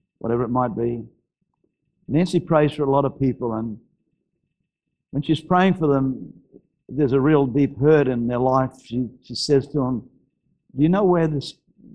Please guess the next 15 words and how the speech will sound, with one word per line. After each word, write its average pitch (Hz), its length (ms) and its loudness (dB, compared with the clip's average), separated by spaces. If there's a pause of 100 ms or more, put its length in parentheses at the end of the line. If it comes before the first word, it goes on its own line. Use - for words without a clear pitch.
(280)
started? 123 580 -2
Do 120 60 -2
you 131 40 0
know 147 140 2
where 143 160 2
it - 140 -6
came 127 320 -6
back, 113 320 -8
where 131 240 2
it, 113 160 -4
where 123 240 0
it 113 100 -4
ended?" 117 400 -6 (1300)
And - 220 -10
they 131 300 0